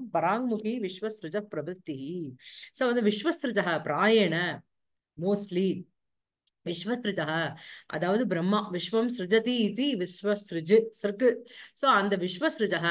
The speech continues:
அவருடைய அந்த பிரவருத்தி, அவர் வந்து ஒரு விஷயத்துல ஈடுபடுற அந்த வியாபாரக, அது வந்து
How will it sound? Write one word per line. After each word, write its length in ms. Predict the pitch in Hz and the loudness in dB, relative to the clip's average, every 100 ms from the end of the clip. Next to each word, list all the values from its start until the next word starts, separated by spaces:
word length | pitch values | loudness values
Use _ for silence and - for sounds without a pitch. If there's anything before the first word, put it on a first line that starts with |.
| 156 | 2
அவருடைய 880 | 131 175 247 226 170 156 180 120 | 2 2 4 6 4 4 2 0
அந்த 340 | - 190 233 233 | -2 0 2 0
பிரவருத்தி, 840 | - 175 175 247 226 180 196 180 - - | 0 -2 0 -2 0 0 0 0 -4 -12
அவர் 280 | - 196 247 | 4 6 8
வந்து 200 | 240 254 | 6 6
ஒரு 140 | 269 208 | 8 8
விஷயத்துல 640 | 190 277 294 285 240 240 277 | 6 8 6 6 2 2 4
ஈடுபடுற 520 | 208 233 240 214 196 | 4 4 4 4 2
அந்த 220 | 240 220 | 0 0
வியாபாரக, 560 | 156 139 185 214 170 147 | -2 -2 4 4 4 0
அது 260 | - 156 160 | -6 -6 -4
வந்து 400 | 151 165 208 226 | -4 -2 -2 -2